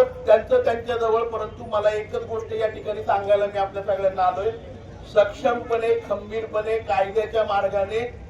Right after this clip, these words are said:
सगळ्या पूर्ण ताकदीने मी तुमच्या सगळ्यांच्या बरोबर त्या ठिकाणी आहे. याच्यापेक्षा जास्त मला वाटतं बोलायची आवश्यकता नाहीये.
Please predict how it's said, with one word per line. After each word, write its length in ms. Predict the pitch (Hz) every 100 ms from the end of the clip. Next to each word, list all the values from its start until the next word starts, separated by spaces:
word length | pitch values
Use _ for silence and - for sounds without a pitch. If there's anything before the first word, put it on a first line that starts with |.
| - -
सगळ्या 400 | 220 190 233 254 254
पूर्ण 400 | 226 226 226 226
ताकदीने 520 | 220 208 208 233 233 240
मी 80 | 240
तुमच्या 420 | 226 220 254 226
सगळ्यांच्या 440 | 220 214 208 202 202
बरोबर 260 | 196 190
त्या 160 | - 180
ठिकाणी 360 | - - -
आहे. 120 | 117 - - - - - - - - - - - - - - - - 185
याच्यापेक्षा 440 | - 233 - 233
जास्त 380 | - 226 233 247
मला 400 | 240 233 214 202
वाटतं 380 | 214 214 233 220
बोलायची 380 | 214 220 214 226
आवश्यकता 560 | 208 214 226 220 226 220
नाहीये. 380 | 214 220 233